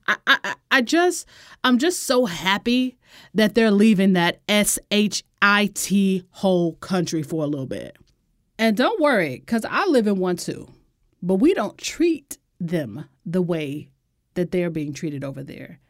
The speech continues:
But in all seriousness, it'll be great to see them over here in the States. Harry's kind of like, well, not kinda, he is and always has been America's favorite prince.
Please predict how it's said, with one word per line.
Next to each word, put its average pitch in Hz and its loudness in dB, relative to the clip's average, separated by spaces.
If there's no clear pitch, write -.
But 285 4
in 226 2
all 170 0
seriousness, 139 -8
it'll 185 -4
be 160 -4
great 139 -8
to 147 -10
see 160 -8
them 156 -8
over 160 -8
here 156 -10
in 302 4
the 294 -2
States. - -8
Harry's 247 -2
kind 202 -2
of 180 -4
like, 165 -6
well, 202 -2
not 220 -6
kinda, 151 -8
he 208 -4
is 165 -4
and - -6
always 170 -6
has 165 -6
been 143 -8
America's 147 -10
favorite 147 -12
prince. - -16